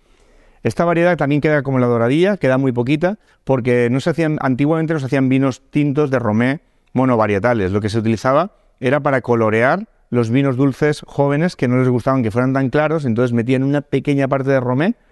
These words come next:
para darle ese color. Pero a día de hoy, nosotros y algunas otras bodegas,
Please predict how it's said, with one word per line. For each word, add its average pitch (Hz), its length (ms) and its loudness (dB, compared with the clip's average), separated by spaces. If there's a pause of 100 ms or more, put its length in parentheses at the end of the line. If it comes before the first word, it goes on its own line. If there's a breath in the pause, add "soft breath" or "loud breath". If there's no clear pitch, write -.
(160)
para 120 180 0
darle 120 280 2
ese 110 160 -2
color. 101 380 -2 (380)
Pero 113 460 2
a 110 80 4
día 135 160 2
de 143 160 0
hoy, 180 240 0 (300)
nosotros 143 600 -2
y 110 120 0
algunas 104 320 -2
otras 110 220 0
bodegas, 135 480 0